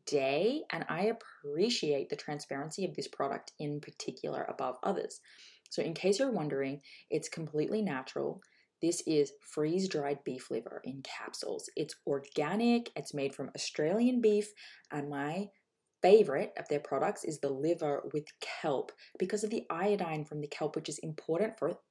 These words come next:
overall thyroid function, which is often low in women with underperforming hormones.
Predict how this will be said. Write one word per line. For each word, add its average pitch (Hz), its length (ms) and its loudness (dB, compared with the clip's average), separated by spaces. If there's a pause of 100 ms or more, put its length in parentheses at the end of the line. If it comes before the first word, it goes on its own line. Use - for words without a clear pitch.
(140)
overall 202 380 -2
thyroid 277 400 2
function, 160 380 -4
which 170 120 -4
is 196 120 0 (120)
often 233 400 0 (420)
low 214 640 4
in 165 120 -6
women 160 360 -4
with 151 200 0 (100)
underperforming 151 640 -4 (100)
hormones. 151 540 -6